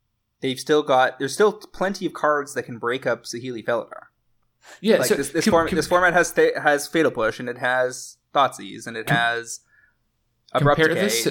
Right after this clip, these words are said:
Speaker 2: compare this to Splinter Twin. Splinter Twin was, you could have zero permanents on the board on turn three. You flash down a, uh, Deceiver Exarch at the end of your opponent's turn. They
Speaker 1: And,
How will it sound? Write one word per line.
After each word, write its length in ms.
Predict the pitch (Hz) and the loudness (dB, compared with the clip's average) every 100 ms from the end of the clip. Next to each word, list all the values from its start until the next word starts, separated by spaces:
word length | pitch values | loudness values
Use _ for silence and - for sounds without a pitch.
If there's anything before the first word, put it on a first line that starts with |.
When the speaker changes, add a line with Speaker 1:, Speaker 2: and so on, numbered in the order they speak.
| - | -4
Speaker 2:
compare 280 | - 143 160 | -6 0 2
this 180 | 185 202 | 2 0
to 60 | 180 | -4
Splinter 380 | - 143 110 | -2 0 0
Twin. 260 | 90 76 - - - - | 0 -6 -10 -14 -18 -10
Splinter 400 | - 143 165 190 | -4 2 2 2
Twin 340 | 190 170 143 | 0 0 2
was, 460 | 120 110 110 - _ | 2 2 0 -4 _
you 240 | 113 143 | -2 0
could 120 | 175 170 | 2 2
have 200 | 123 107 | 0 -2
zero 440 | 107 131 165 175 | -2 2 4 2
permanents 420 | 175 135 123 117 | 0 -2 0 -2
on 100 | 120 | 0
the 60 | 107 | 0
board 240 | 90 98 | 0 0
on 120 | 92 90 | 0 -2
turn 300 | 95 90 90 | -2 -4 -6
three. 520 | - 87 76 - _ _ _ _ _ _ _ _ | -6 -4 -4 -8 _ _ _ _ _ _ _ _
You 600 | - 123 131 127 120 117 - | -2 2 4 4 4 2 -2
flash 540 | - 110 117 170 - | -2 2 2 2 0
down 580 | 147 139 131 127 123 113 | 2 2 2 0 -2 0
a, 640 | 110 107 98 95 95 - - - | 2 2 2 0 -2 -6 -8 -4
uh, 580 | 101 98 90 87 87 95 | 0 0 0 0 -2 -4
Deceiver 480 | 101 - - 127 - | -4 -2 0 0 0
Exarch 560 | 92 90 87 107 - | -2 -2 -2 -2 -2
at 140 | 107 - | -4 -4
the 160 | 92 | -2
end 160 | 98 110 | -2 0
of 80 | 113 | 0
your 120 | 117 | 0
opponent's 440 | 113 117 113 120 | 0 0 0 -2
turn. 460 | - 87 78 92 - - - - | -4 -2 -2 -6 -10 -18 -20 -12
They 580 | 110 107 107 107 107 104 | -4 2 4 4 2 0
Speaker 1:
And, 140 | - | -4